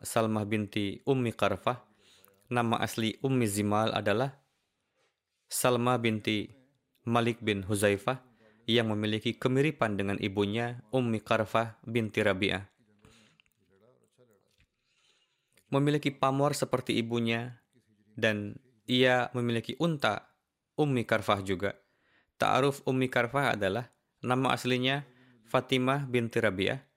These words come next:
merupakan pemimpin Banu Fuzarah yang dianggap sebagai contoh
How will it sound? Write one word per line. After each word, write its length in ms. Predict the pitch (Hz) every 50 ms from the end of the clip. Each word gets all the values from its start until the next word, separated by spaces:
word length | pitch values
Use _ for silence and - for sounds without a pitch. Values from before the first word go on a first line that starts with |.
| _ _ _ _ _ _ -
merupakan 560 | 127 127 - - - 131 - 131 120 117 117 -
pemimpin 560 | - 123 127 139 143 135 - 135 127 117 107
Banu 340 | 104 110 110 113 110 104 - -
Fuzarah 560 | - - - 117 101 101 98 95 98 120 135 - _ _ _ _
yang 240 | 117 117 117 110 107
dianggap 340 | 104 - 98 104 110 117 113
sebagai 460 | - - 113 107 104 98 98 98 -
contoh 420 | - - 147 143 135 - 120 104